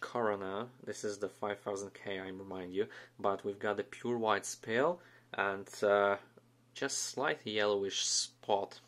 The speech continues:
So for the kind of X H P seventy point two L E D, this is miracle. This is really a nicest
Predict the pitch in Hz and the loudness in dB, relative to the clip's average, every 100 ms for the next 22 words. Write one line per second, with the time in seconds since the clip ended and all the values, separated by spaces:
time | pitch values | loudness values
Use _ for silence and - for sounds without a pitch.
0 | _ _ _ - - 107 104 104 - - | _ _ _ -8 0 4 6 4 -2 -8
1 | 117 113 107 - - - 143 123 - 135 | 2 2 2 -6 -8 -4 -4 -4 -6 -8
2 | - - 107 - 107 104 - 117 104 101 | -8 -6 -8 -8 -10 -10 -2 -2 -2 -6
3 | 95 107 101 - 110 104 98 104 104 101 | -10 -8 -8 -6 -2 0 0 -4 -4 -4
4 | - 107 - 117 110 117 110 92 - 92 | -2 -2 -2 -6 -10 -4 -2 -2 -6 -12
5 | - - - - - 110 107 107 113 113 | -14 -18 -20 -16 -8 -8 -8 -6 -2 -2
6 | 110 - 101 101 - 120 107 104 117 120 | -2 -4 -2 -2 -6 -10 -4 -2 -2 -2
7 | 135 127 - | -4 -4 -8